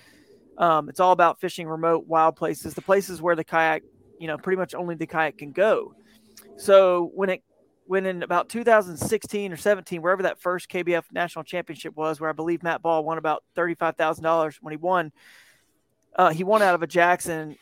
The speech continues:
Coosa H D, which is the boat that I designed back when I was with Jackson. <clears throat> And so someone sent that to me, and we, you know, said, "Hey, man, this guy just won this national championship out of your boat," you know, and, and that felt, like, amazing, just incredible that something that I designed helped somebody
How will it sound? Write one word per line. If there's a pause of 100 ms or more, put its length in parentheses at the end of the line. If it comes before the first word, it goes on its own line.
Coosa
H
D,
which
is
the
boat
that
I
designed
back
when
I
was
with
Jackson. (160)
<clears throat>
And
so (680)
someone
sent
that
to
me,
and
we, (100)
you
know,
said,
"Hey,
man,
this
guy
just
won
this
national
championship
out
of
your
boat,"
you
know,
and,
and
that
felt,
like,
amazing,
just
incredible
that (440)
something
that
I
designed
helped
somebody